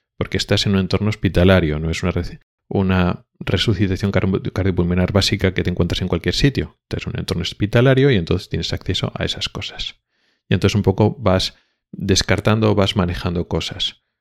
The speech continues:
Y en función de lo que te estás encontrando, de la gravedad, de cómo se está manejando o no manejando, pues entonces llamas por teléfono o uno del grupo llama por teléfono.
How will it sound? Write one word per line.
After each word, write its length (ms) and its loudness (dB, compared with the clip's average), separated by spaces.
Y 80 2
en 80 6
función 320 0
de 80 4
lo 60 4
que 80 -4
te 80 0
estás 280 -2
encontrando, 640 2
de 80 8
la 100 4
gravedad, 440 4
de 120 2
cómo 300 0
se 280 0
está 260 -2
manejando 560 0
o 160 0
no 80 -2
manejando, 640 0
pues 180 -2
entonces 240 4
llamas 280 0
por 180 0
teléfono 720 2
o 120 2
uno 300 2
del 140 4
grupo 420 2
llama 420 -2
por 120 -4
teléfono. 560 -6